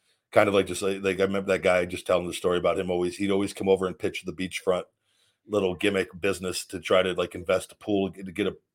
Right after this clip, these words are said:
group of us to pool together money to invest in a business on the beach for a retirement deal. But, like, just, and then it was just, I'd have to go back and just thinking, like, we have interactions,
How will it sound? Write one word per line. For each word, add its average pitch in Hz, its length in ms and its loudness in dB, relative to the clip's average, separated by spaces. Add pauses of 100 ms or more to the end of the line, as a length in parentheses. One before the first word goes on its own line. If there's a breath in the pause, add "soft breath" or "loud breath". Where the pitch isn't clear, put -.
(220)
group 104 200 -2
of 92 140 2
us 92 140 0
to - 100 -16
pool 95 220 -4
together 92 320 0
money 95 280 0
to 92 160 -4
invest 90 360 0
in 90 80 -4
a 82 140 -4 (440 soft breath)
business 92 340 0
on 92 140 2
the 87 80 -4
beach 95 320 -2
for 90 160 0
a 87 80 0
retirement 92 640 2
deal. 90 300 -4 (580 soft breath)
But, 104 160 4
like, 101 240 4
just, 101 220 -4
and 123 140 2
then 135 220 0
it 120 140 0
was 117 140 -4
just, 117 320 -2 (1000)
I'd 110 120 2
have 120 120 6
to 123 80 -4
go 120 100 6
back 104 360 4
and 98 180 -6
just 98 160 -10
thinking, 104 340 -4
like, 95 240 0 (240)
we 123 140 0
have 135 180 8
interactions, 123 600 6